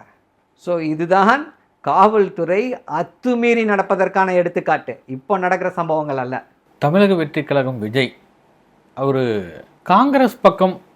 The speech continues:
Speaker 2: பேசுகிறார், ராகுல் காந்தியுடன் அவர் பேசவிருக்கிறார், இல்ல காங்கிரஸ்ல சில பேர் வந்து தமிழக வெற்றி கழகத்துடன் கூட்டணி வைக்க வேண்டும் என்று கூறுகிறார்கள் அப்படின்லாம் சொல்றாங்க.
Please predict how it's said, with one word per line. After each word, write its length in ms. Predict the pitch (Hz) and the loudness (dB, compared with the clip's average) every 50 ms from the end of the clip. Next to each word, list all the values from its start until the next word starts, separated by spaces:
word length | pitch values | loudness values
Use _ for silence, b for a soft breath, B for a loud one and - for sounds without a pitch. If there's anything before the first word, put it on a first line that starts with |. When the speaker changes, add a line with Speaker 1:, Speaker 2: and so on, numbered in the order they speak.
| _ _ _ _ - - - | _ _ _ _ -12 -4 0
Speaker 2:
பேசுகிறார், 640 | 165 170 165 - - 147 139 127 123 127 127 127 127 - _ - - 117 107 | 2 2 2 2 0 -4 0 2 4 4 4 4 2 -2 _ -14 -10 -4 2
ராகுல் 360 | 127 143 160 185 196 190 180 160 156 | 4 6 6 6 6 4 4 2 0
காந்தியுடன் 520 | 151 143 139 139 131 135 127 135 143 143 - - - - | 0 0 0 -2 -2 -2 -2 -2 -4 -4 -8 -10 -6 -4
அவர் 160 | 120 123 113 101 - | -2 -2 -2 0 2
பேசவிருக்கிறார், 760 | 139 135 - 139 123 117 107 104 - - 107 107 110 110 - - b b b b b b b b - | 2 2 2 0 -2 -2 -4 -4 -4 -2 0 2 2 0 0 -4 b b b b b b b b -2
இல்ல 120 | 151 156 151 196 - | 0 0 2 4 6
காங்கிரஸ்ல 500 | 170 196 208 214 214 196 - - 196 170 - - | 4 6 6 6 4 4 4 4 2 2 2 2
சில 100 | 156 156 143 165 | 2 2 2 2
பேர் 140 | 170 165 160 147 | 2 2 2 0
வந்து 220 | 147 147 151 165 160 147 139 120 113 - | 0 0 -2 0 2 2 2 0 0 0
தமிழக 260 | 135 147 170 175 160 139 135 | -2 0 0 0 0 0 -2
வெற்றி 200 | 131 - 147 135 | -2 -2 -4 -4
கழகத்துடன் 540 | - 131 123 120 113 - 120 127 127 120 - | -2 -2 -2 -2 -4 -4 -4 -4 -4 -4 -2
கூட்டணி 300 | 147 147 147 151 135 127 113 | -4 -2 0 0 -2 0 -2
வைக்க 200 | 113 104 - 127 117 | -4 -4 -4 -4 -2
வேண்டும் 260 | 117 117 117 113 110 107 | -2 -4 -4 -6 -8 -10
என்று 140 | 104 104 101 - | -8 -10 -10 -8
கூறுகிறார்கள் 560 | 107 107 107 107 104 104 101 98 95 98 101 - _ _ - | -6 -6 -4 -4 -4 -4 -4 -4 -6 -8 -8 -10 _ _ -8
அப்படின்லாம் 400 | 123 120 120 117 120 135 131 - 117 | -8 -6 -6 -4 -4 -4 -4 -4 -6
சொல்றாங்க. 360 | 107 107 104 101 104 101 | -6 -6 -6 -6 -8 -10